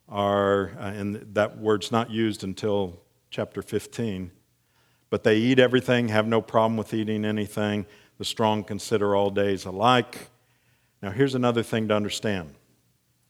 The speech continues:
Someone can be considered the strong on one issue and the weak in faith on another issue.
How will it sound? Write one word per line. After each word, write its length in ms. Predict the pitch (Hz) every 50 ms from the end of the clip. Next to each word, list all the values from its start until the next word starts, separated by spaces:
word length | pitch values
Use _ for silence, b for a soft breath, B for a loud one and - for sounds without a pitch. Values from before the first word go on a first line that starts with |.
| _ _ _ _ _ - _ _ _ _ _ _ _ _ _ _ _ _ _ - b b b b b b b b b
Someone 1200 | - - - - - 160 160 170 170 156 151 143 143 139 - - 120 123 123 123 123 120 120 117
can 220 | - - 131 120 117
be 140 | 120 117
considered 640 | 110 - 120 110 104 - - 147 135 120 123 113 95
the 100 | 101 101
strong 520 | - - - - 127 123 127 123 123 117
on 280 | 110 113 113 110 107 110
one 200 | 117 135 143 135
issue 680 | 110 107 101 - - - 113 110 110 110 113 110 110 b b b b b b b b b b b b b b
and 160 | - 113 107 101
the 80 | 101
weak 340 | 98 107 120 123 117 - -
in 140 | 117 107 104
faith 460 | - - - 113 104 104 104 - -
on 160 | - 110 104 104
another 400 | 104 107 113 123 120 107 92 87
issue. 400 | 85 - - - - 87 71